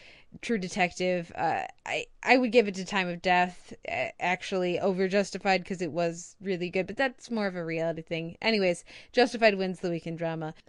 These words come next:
A few show notes before we go to our D V D shelf, talking with Dave Walker of nola and The Times-Picayune about Treme Season four, as well as a little bit about the series as a whole.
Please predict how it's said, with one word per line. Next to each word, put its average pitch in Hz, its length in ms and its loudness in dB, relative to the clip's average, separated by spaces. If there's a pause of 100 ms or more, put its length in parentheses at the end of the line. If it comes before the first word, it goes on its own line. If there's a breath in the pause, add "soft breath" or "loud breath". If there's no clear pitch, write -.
(120)
A 240 80 2
few 277 160 0
show 277 160 0
notes 269 200 2
before 247 300 2
we 240 80 0
go 220 180 4
to 233 280 0
our 202 240 6
D 214 180 -4
V 208 100 -2
D 208 140 -2
shelf, 214 400 2
talking 208 840 0
with 190 400 -2
Dave 208 240 2
Walker 190 540 2
of 175 300 2
nola 190 380 0
and 185 140 0
The 180 60 -4
Times-Picayune 196 760 -2
about 196 420 2
Treme 196 360 -4
Season 180 300 -8
four, 240 360 -4
as 302 140 -6
well 311 140 0
as 277 80 -2
a 254 60 -8
little 254 160 -2
bit 240 120 0
about 214 220 -2
the 185 240 -2
series 190 400 -4
as 185 140 -10
a 180 80 -6
whole. 202 360 0